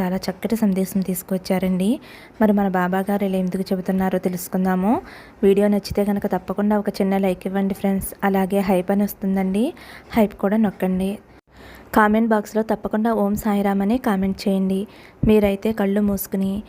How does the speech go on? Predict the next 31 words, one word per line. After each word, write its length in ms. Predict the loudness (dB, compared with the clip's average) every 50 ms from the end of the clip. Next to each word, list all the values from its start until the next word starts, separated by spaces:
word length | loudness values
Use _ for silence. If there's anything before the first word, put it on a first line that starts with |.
| -16 -20 -16 -4 -2
మీకు 200 | 0 0 0 0 -4
ఇష్టమైన 460 | -4 -6 -2 0 2 4 4 2 2
వారిని 300 | 2 2 0 0 0 -2
తలుచుకుని, 640 | -2 -2 -4 -4 -6 -6 -6 -4 -2 -2 -2 -4 -6 -4 -2
బాబా 320 | 0 0 2 2 2 0
గారిని 340 | 2 0 0 -2 0 -2 -2
తలుచుకుని 600 | -2 -2 -4 -4 -8 -6 -6 -4 -2 -2 -4 -2 -2
ఈ 100 | -2 -2
సందేశం 520 | 0 -2 -2 -2 0 -2 -2 0 0 0
అనేది 300 | 0 2 0 0 0 0
వినండి. 540 | 0 0 -2 -2 -2 -2 -2 0 -2 -2 -4 -6 -18 -20 -20 -20 -16 -4 2
మీరు 280 | 4 4 6 4 2 -2 -2 -2
ఈ 100 | 0 0
వీడియోని 460 | 2 2 2 0 0 0 2 0 0 -2 -2
ఎక్కడా 260 | -4 -4 -2 -2 -2
కూడా 240 | -2 -2 -4 -4 -4
స్కిప్ 360 | -4 -6 -10 -10 -6 -4 -4
చేయకుండా 320 | -4 -2 -2 0 0 0
వినండి 340 | 0 0 -2 -2 -2 -2 -4
ఫ్రెండ్స్. 360 | -4 -2 -2 -2 -2 -2 -8 -6 -6
అప్పుడు 220 | -6 -4 -2 -2 0
మీకు 340 | 0 -2 -2 -2 -4 -4 -4 -8 -18 -20 _ _ _ -20 -20 -20 -16 -4 4 6
పూర్తిగా 500 | 6 6 6 4 2 2 4 2 2 2
అర్థమవుతుంది. 840 | 0 -2 -2 0 -2 0 0 -2 -2 -2 -2 -2 -2 -2 -2 -4 -2 -2
నమ్మకంతోటి, 760 | 0 0 0 0 0 0 2 0 2 2 0 0 0 0 0 0
విశ్వాసంతోటి 840 | 0 -2 0 -2 -2 -2 -2 -2 -2 -2 0 0 -2 -2 0 0
వినండి, 560 | 0 0 0 0 0 0 0 0 -2 -2 -2 0
మీకు 200 | 0 0 0 0
తప్పకుండా 480 | -2 -2 -4 -4 -4 -2 0 0 0 0
కనెక్ట్ 360 | 0 -2 -4 -4 -4 -4 -6
అవుతుంది. 540 | -4 -4 -2 -2 -2 -2 -2 -2 -4 -6